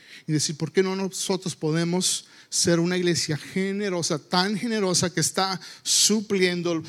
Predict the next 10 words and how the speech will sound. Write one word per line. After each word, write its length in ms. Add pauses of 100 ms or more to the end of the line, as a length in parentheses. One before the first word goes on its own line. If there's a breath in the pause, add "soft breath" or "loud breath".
(180 loud breath)
para 240
las 600
necesidades 920 (220 loud breath)
de 180
la 140
iglesia 500 (220 loud breath)
y 220 (180)
para 200
aún 300
más? 1000